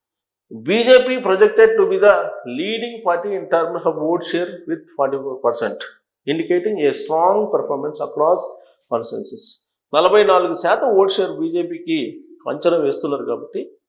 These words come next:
ఖచ్చితంగా లీడింగ్ పార్టీ బీజేపీ ఉంటుంది అని అధికారంలోకి వచ్చేటువంటి పార్టీ కూడా బీజేపీ ఉంటుందని చెప్పి తాజాగా లేటెస్ట్గా వచ్చినటువంటి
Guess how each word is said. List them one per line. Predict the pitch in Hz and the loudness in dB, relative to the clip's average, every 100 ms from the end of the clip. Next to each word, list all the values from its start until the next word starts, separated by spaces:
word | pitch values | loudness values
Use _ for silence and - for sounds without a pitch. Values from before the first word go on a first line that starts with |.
| _ _ _ _ _ | _ _ _ _ _
ఖచ్చితంగా | 160 160 247 262 247 240 | -2 0 2 4 6 4
లీడింగ్ | 196 233 220 208 | 2 -4 -4 -2
పార్టీ | 175 - 143 | -2 -4 -12
బీజేపీ | 165 175 185 180 165 | -12 -10 -8 -8 -8
ఉంటుంది | 151 160 151 147 - _ _ _ 135 | -8 -10 -10 -10 -12 _ _ _ -10
అని | 160 220 156 - - _ _ 135 | -6 -6 -6 -12 -20 _ _ -6
అధికారంలోకి | 160 185 185 170 160 | 2 2 2 -2 -4
వచ్చేటువంటి | 156 147 151 - | -8 -8 -4 2
పార్టీ | 156 185 170 | 2 2 -4
కూడా | 156 139 | -4 -4
బీజేపీ | 139 170 202 196 185 143 - - _ | -4 2 2 2 -4 -6 -8 -16 _
ఉంటుందని | 151 160 143 139 120 | -16 -14 -12 -12 -14
చెప్పి | - 233 247 _ _ _ _ _ _ | -18 -20 -20 _ _ _ _ _ _
తాజాగా | 147 180 190 175 127 - - - - _ 120 135 | 0 2 0 0 0 -2 -12 -18 -20 _ -10 -2
లేటెస్ట్గా | 196 202 - 196 196 190 139 | 2 2 0 -4 -6 -6 -6
వచ్చినటువంటి | 139 139 147 143 131 135 | -8 -8 -10 -8 -10 -8